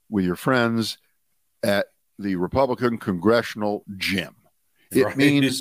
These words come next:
Speaker 2: It doesn't.
Speaker 1: nothing. It, it just doesn't.
Speaker 2: Hmm.
Speaker 1: Um, and we know that, you know,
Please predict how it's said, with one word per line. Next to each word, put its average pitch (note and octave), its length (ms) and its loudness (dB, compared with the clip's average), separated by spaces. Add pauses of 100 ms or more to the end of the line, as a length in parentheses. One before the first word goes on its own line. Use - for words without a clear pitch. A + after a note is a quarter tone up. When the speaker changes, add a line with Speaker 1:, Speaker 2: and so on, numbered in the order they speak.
(140)
Speaker 2:
It A2 160 -10
doesn't. F#2 420 -8
Speaker 1:
nothing. G#3 460 0 (640)
It, E3 140 2 (360)
it D3 140 2
just - 240 -4
doesn't. C3+ 500 0 (440)
Speaker 2:
Hmm. A#2 100 -2
Speaker 1:
Um, F2+ 480 -2 (280)
and F#3+ 140 0
we G#3+ 100 6
know F#2 200 2
that, D#2 220 -8 (420)
you G2+ 80 -8
know, - 260 -10